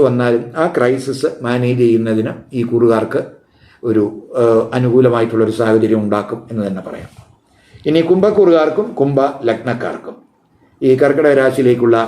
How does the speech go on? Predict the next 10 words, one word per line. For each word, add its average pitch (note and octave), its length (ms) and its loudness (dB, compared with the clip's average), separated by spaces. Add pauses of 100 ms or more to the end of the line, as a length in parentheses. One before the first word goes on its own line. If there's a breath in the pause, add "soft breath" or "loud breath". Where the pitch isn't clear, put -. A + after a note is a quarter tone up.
(140)
സൂര്യൻ്റെ B2 460 2
രാശിമാറ്റത്തിൻ്റെ A2+ 800 -4 (180)
ഇമ്പാക്റ്റ് A2+ 420 -2
എന്താണെന്ന് G#2 380 -4
നോക്കാം. G#2 260 -4 (1400 soft breath)
കുംഭക്കുറുകാരെന്ന് C#3+ 720 2
പറയുമ്പോൾ C#3 280 2
അവിട്ട C#3 180 2 (100)
നക്ഷത്രത്തിൻ്റെ C3+ 520 0
അവസാന C3+ 360 2